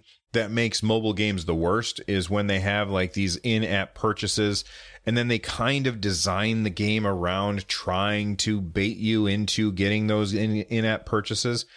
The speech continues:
I think that's a mistake. Uh, so I didn't see any of those in Braveland on I O S. So that means that on the Switch, they don't have to rework how the game is made and balanced and,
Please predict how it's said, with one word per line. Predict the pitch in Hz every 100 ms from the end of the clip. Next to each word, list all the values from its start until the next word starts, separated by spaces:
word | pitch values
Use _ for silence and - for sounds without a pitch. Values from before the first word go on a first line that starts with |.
| - -
I | 95
think | 98
that's | 98 98 98
a |
mistake. | 92 - - 90 101 - - - - _ _
Uh, | 95 90 85 82
so | - - 104 98 - - - _ -
I | 117
didn't | 139 170
see | - 160 156
any | 123 131 127
of | 113
those | 117 113 107 104 -
in | 117 113 110 107
Braveland | 101 98 107 107 104 107 104 101 -
on | 104 101 98 98 95 - _ -
I | 101 104
O | 95
S. | 107 92 87 - - _ _ _ _
So | - 117
that | 143 175
means | 165 156 139 113
that | 117 120 110 - _ -
on | 117
the | 107
Switch, | - 202 190 -
they | 131
don't | 135 160 -
have | - 143 -
to | -
rework | 107 98 123 123 101 110 127 120
how | - - 113
the | 107
game | 95 107 107
is | 101 87
made | 98 107 107 101
and | 90
balanced | 82 101 104 104 - -
and, | 92